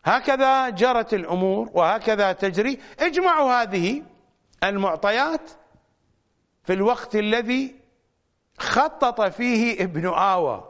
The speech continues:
أعني السيستاني، أن يسافر خارج العراق واتجه إلى المملكة المتحدة، جاء هنا إلى مدينة لندن.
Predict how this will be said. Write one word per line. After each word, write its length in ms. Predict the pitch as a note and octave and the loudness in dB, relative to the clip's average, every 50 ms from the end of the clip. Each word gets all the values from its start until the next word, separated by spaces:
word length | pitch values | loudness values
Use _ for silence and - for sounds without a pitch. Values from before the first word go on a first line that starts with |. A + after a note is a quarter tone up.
| - - _ _ _ _ E3+ | -20 -20 _ _ _ _ -4
أعني 520 | F3 D#3+ D3+ E3 F3+ F3+ F3 E3 D#3 - - - - - _ D#3+ | -4 -2 -2 -2 -2 0 0 -2 -2 -4 -10 -18 -20 -8 _ -6
السيستاني، 800 | E3 E3 - E3 E3 C#3+ - - F#3+ G#3+ A#3 A#3+ B3 C4 B3+ B3+ - - _ _ _ _ _ _ _ _ _ _ _ _ _ - | -4 -4 -6 -6 -6 -6 -2 0 0 0 0 0 -2 -4 -4 -8 -12 -20 _ _ _ _ _ _ _ _ _ _ _ _ _ -4
أن 140 | F3 F3+ F3 | -2 -2 0
يسافر 840 | E3 D#3+ D3+ - - G#3 A3+ B3 A#3+ - A#3+ A#3 A3+ A#3 A#3+ B3+ - - - - - - _ _ _ _ _ _ _ _ _ _ _ _ _ _ _ _ _ _ _ _ _ _ _ _ _ _ _ | 0 0 0 2 2 2 2 0 -2 -2 0 2 2 2 0 -2 -6 -12 -20 -20 -20 -20 _ _ _ _ _ _ _ _ _ _ _ _ _ _ _ _ _ _ _ _ _ _ _ _ _ _ _
خارج 500 | - - G3 A3 B3+ C#4 C4+ B3+ A3 F#3 | -6 0 2 4 4 4 0 -2 -2 -2
العراق 680 | G3 F3+ D3+ C3+ C#3 C#3 C3+ B2 G#2 - - - - - _ _ _ _ _ _ _ _ _ _ _ _ _ _ _ _ _ _ | -2 -2 -2 -2 -2 -2 -2 -4 -4 -6 -12 -18 -20 -20 _ _ _ _ _ _ _ _ _ _ _ _ _ _ _ _ _ _
واتجه 760 | - A2 - - F#3+ F#3+ E3+ G3 F3+ F3+ F3+ F3+ F#3 F#3 - - - - - _ _ _ _ _ _ _ _ _ _ - | -12 -8 -2 -2 -2 0 0 0 0 0 0 -2 -2 -4 -8 -14 -20 -20 -20 _ _ _ _ _ _ _ _ _ _ -4
إلى 360 | D3 D#3+ E3+ E3 E3 D3+ C#3+ E3 | -2 0 0 0 0 -2 -2 -2
المملكة 680 | D#3 D3+ D#3 D3 D3 E3 G3 F#3+ - F#3+ F3 - F3+ | -2 -2 -2 -2 0 0 -2 0 -2 -4 -4 -2 -4
المتحدة، 640 | D#3 D#3 D3+ C#3 - - F#3+ - C#3+ C#3+ A#2+ G2+ - - - _ _ _ _ - | -2 -2 -2 -2 0 -2 -2 -2 -2 -4 -6 -6 -12 -14 -18 _ _ _ _ -8
جاء 400 | A#2 D3 F#3+ G3 F#3 D#3+ D#3+ D3 | -2 0 0 0 0 -2 -4 -2
هنا 520 | C#3 D#3+ G3 G#3 G#3+ G#3 G#3+ A3 G#3+ A3 - - - _ _ _ - | -2 0 0 0 0 0 -2 -4 -6 -10 -16 -20 -20 _ _ _ -6
إلى 200 | - D3 D#3 D3 | -2 -2 0 0
مدينة 400 | C#3+ C#3+ C3+ E3 F#3+ G3 F#3 E3 - F3+ | 0 -2 -2 -2 -2 -2 -2 -2 -2 0
لندن. 400 | F3 G3+ B3 A#3+ F3 C3 G2+ | 0 0 0 0 -2 -4 -6